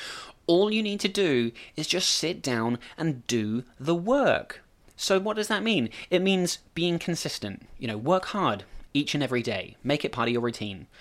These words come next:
You know, don't use excuses like, "Oh, it's Monday morning." Just harden up, get to work. Just sit down and do the work. You need to be disciplined. You know Facebook is a time suck.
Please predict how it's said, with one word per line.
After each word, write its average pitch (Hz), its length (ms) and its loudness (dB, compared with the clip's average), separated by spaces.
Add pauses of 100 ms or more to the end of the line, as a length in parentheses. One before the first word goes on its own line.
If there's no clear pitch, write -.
(420)
You - 80 -8
know, 104 80 -6
don't 147 220 2
use 185 120 4
excuses 165 540 0
like, 113 200 2
"Oh, 131 120 -4
it's - 160 -6
Monday 127 280 0
morning." 127 540 2 (240)
Just 165 160 -2
harden 175 320 2
up, 143 180 0 (360)
get - 280 -2
to 139 100 -4
work. 117 440 -2
Just - 160 -6
sit 151 140 -2
down 151 200 2
and 139 80 2
do 123 140 0
the 120 80 -2
work. 101 320 -6 (160)
You 156 80 2
need 180 140 0
to 190 80 -2
be 190 100 2
disciplined. 139 640 -4
You 175 140 0
know 214 300 2
Facebook 151 500 -2
is 107 100 -2
a 104 40 -6
time 98 300 -6
suck. - 320 -6